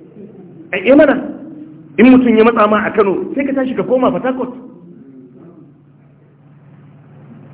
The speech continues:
Haka ne. To shi Allah in ka rasa shi ya hana, kuma dole gunsa za ka dawo ka nema.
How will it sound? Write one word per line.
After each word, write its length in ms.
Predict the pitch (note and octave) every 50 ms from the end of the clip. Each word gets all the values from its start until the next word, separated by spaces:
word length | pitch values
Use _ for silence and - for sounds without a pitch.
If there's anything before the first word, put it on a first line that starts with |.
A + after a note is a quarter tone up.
| - - - - -
Haka 240 | - C4 C4 C#4
ne. 120 | A#3 G#3 G3 - - - - - - - - - - - - - - - - - - - - - - - - - - - - - - -
To 140 | - A3+ A#3
shi 180 | G#3+ A#3 C#4+ D4
Allah 360 | - C#4+ D4 C#4 A#3+ E3+ B2+ - - - - - - - - _ _
in 380 | - D4 D#4+ E4 E4 D#4+ D#4+ D#4+
ka 160 | D#4+ D4+ D4 C#4+ D4+ D4+
rasa 180 | C#4 C4 B3 G#3 D#3+ - - - - - - - _ _ _ _
shi 280 | - - A3 G3+ G3
ya 80 | G3+ F#3+
hana, 240 | F#3 G3+ F#3 D3+ B2+ - - - - - - - - - - _ _ _ - - - - - -
kuma 220 | - A#3 A#3 A#3+
dole 340 | - - A#3+ B3+ C4+ B3+ A#3
gunsa 260 | B3+ G#3+ G#3+ G3 F3+
za 140 | F3 F#3 F#3
ka 100 | F3+ F3
dawo 200 | E3 D#3+ D#3 D#3+
ka 80 | D#3+ D#3
nema. 260 | C#3 B2+ B2 - -